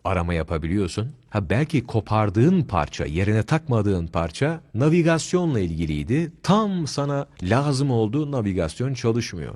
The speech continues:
Veya karşı tarafa bir mesaj göndereceksin. İletişimle alakalı bir parçayı belki çıkardın, gitmeyecek. Ne oldu telefon?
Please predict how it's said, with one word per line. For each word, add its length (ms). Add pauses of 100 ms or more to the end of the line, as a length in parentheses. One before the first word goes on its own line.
(140)
Veya 380
karşı 380
tarafa 540 (300)
bir 60
mesaj 440
göndereceksin. 880 (220)
İletişimle 560
alakalı 480
bir 60
parçayı 500
belki 300
çıkardın, 560
gitmeyecek. 720 (280)
Ne 140
oldu 260
telefon? 520